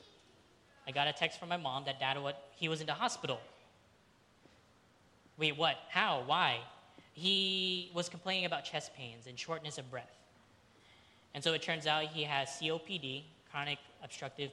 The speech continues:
pulmonary disease, and congestive heart failure. He was a smoker his entire life, so it wasn't entirely a surprise.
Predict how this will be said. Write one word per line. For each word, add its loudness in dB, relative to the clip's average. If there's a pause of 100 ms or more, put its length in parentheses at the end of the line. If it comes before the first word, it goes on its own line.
(120)
pulmonary -4
disease, -8
and -6 (380)
congestive -6
heart -2
failure. 2 (1160)
He 2
was 0
a -4
smoker -2
his -4
entire 2
life, 4
so 0
it 0
wasn't -2
entirely -4
a -6
surprise. 0